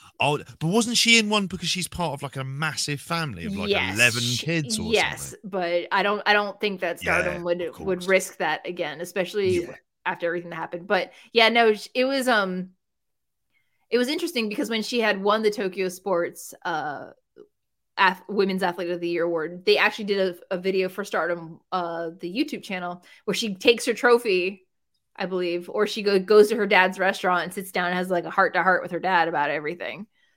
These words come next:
Speaker 2: Um, but yeah, that, that family dynamic is fascinating.
Speaker 1: Mm. I think you were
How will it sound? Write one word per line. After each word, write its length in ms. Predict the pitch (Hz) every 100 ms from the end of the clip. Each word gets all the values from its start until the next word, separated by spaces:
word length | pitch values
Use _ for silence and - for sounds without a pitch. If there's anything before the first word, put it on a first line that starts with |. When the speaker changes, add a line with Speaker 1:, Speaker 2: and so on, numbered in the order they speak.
| _ _ _
Speaker 2:
Um, 440 | 190 160 123 127 196 _ _ _ _
but 160 | 185 175
yeah, 140 | 175
that, 260 | 202 247 -
that 340 | 247 240 -
family 280 | 254 240 226
dynamic 420 | 202 190 180 170
is 100 | -
fascinating. 960 | - - - - - 160 113 - 123 - _ -
Speaker 1:
Mm. 420 | 92 90 90 82 - _ _ _ _ _ _ _
I 40 | -
think 200 | 98 90
you 80 |
were 140 | 85